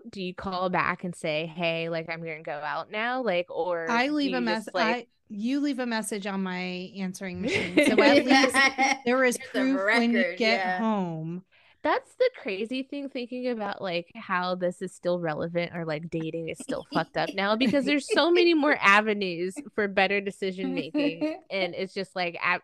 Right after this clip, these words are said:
Speaker 1: no, I'm gonna find a way to circumvent all this."
Speaker 2: Yeah,
Speaker 1: What do you mean
Speaker 2: better
Speaker 1: I coulda called you?
Speaker 2: conversations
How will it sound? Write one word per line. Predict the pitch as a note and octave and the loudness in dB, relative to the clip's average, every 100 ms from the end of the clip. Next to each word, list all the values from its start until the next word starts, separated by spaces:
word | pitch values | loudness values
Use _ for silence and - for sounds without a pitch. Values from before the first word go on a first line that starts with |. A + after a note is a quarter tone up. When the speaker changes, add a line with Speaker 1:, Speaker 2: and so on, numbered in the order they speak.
| F#3+ | -6
Speaker 1:
no, | G3+ G3 | -4 -2
I'm | F3 F#3 | -2 -4
gonna | F3+ E3+ | -6 -6
find | - F3 F3 | -6 -6 -4
a | |
way | E3+ E3 | -4 -4
to | D#3+ | -6
circumvent | - F3 - E3+ D#3+ - | -6 -6 -8 -14 -12 -12
all | - - | -12 -14
this." | - - - | -18 -20 -10
Speaker 2:
Yeah, | B3 A3 | -6 -4
Speaker 1:
What | B3 | -2
do | |
you | F4+ | 0
mean | F3+ | 2
Speaker 2:
better | A#3+ D#4+ | 2 2
Speaker 1:
I | D#4+ | 0
coulda | A3 D4 C#4+ | 0 0 0
called | A#3+ - A3+ | 0 0 -2
you? | A#3 G#3+ A#3+ | -4 -4 -8
Speaker 2:
conversations | A#3+ B3 B3 B3+ B3+ - - | -8 -6 -6 -6 -10 -14 -18